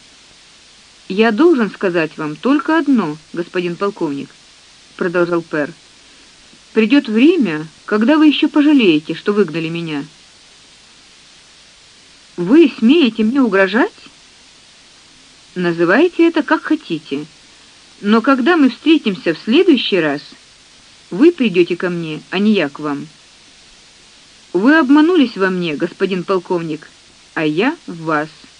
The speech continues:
Зная я вас лучше, я бы ни за что не стал вас беспокоить. До свидания". Старый солдат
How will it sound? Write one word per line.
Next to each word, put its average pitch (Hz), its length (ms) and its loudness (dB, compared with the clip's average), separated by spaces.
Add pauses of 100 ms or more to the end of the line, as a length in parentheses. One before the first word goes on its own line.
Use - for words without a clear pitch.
(1000)
Зная 233 440 4
я 254 160 4
вас 208 140 2 (120)
лучше, 226 600 -2 (480)
я 226 240 0
бы 262 140 4
ни 262 100 6
за 277 140 4
что - 200 -4
не 302 120 2
стал 190 260 0
вас 165 140 0
беспокоить. 170 760 -6 (720)
До 196 140 -2
свидания". 156 640 -4 (2000)
Старый 285 380 2
солдат 196 420 -2